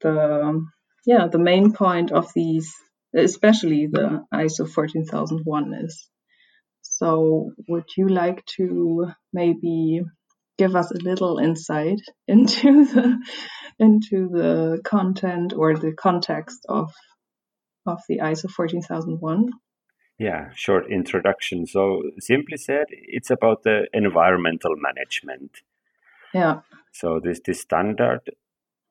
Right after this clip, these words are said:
Speaker 2: gives, like, um, requirements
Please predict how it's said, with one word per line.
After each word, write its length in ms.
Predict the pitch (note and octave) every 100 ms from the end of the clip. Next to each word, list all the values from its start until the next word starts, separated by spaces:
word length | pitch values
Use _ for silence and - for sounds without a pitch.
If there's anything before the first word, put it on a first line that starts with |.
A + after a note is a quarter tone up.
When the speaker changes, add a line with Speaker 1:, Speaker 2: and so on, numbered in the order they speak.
| _ _ _ _ _ -
Speaker 2:
gives, 600 | G2 F#2+ F#2+ - - - B1
like, 320 | F#2+ F2 E2+
um, 340 | F#2+ F2 F2 E2+ _ _ _ _ _ _ _ _ _ _ _ _ -
requirements 1160 | G2 - F#2+ F2 G#2 G#2+ A2 A2+ A#2+ - -